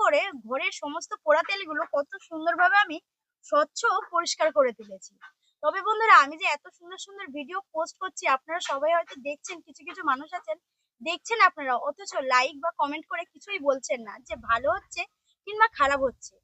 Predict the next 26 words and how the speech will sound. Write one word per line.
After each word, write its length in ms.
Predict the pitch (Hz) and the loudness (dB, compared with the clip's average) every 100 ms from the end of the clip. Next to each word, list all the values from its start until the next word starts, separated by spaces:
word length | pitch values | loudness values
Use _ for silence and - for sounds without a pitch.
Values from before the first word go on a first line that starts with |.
| _ _ - | _ _ -2
আপনাদের 260 | 254 370 403 | -2 -2 -6
যদি 120 | 427 453 | -4 0
ভালো 100 | 349 392 | 0 2
লাগে 120 | 415 359 | 2 2
অবশ্যই 340 | 320 - - 440 | 2 0 0 0
আপনারা 200 | - 427 - | 0 -6 -6
সেটা 140 | - 349 | -2 0
কমেন্টে 300 | 330 370 427 | 0 -2 0
জানান, 200 | 403 320 320 | 0 -2 -8
আর 60 | 311 | -10
যদি 120 | 370 427 - | -12 -10 0
খারাপও 320 | 262 311 453 370 | 4 4 2 0
লাগে 140 | 427 - | -2 0
তাহলে 240 | 349 427 480 | 4 6 4
আপনারা 220 | - 427 453 | 4 0 4
কমেন্টে 300 | 339 311 320 262 | 2 2 -6 -4
জানান, 220 | 226 196 _ _ _ _ - | -6 _ _ _ _ _ -4
তা 60 | 302 | 0
নাহলে 220 | 349 392 415 | 2 2 2
আমি 100 | 381 | 0
বুঝবো 240 | 294 285 381 | -6 -6 -8
কি 60 | 381 330 | -4 0
করে 120 | 302 302 | 2 2
যে 40 | - 269 | 4 2
আপনারা 280 | - 381 392 - | 0 -2 -2 -4
কিরকম 320 | 330 339 392 | -8 -8 -6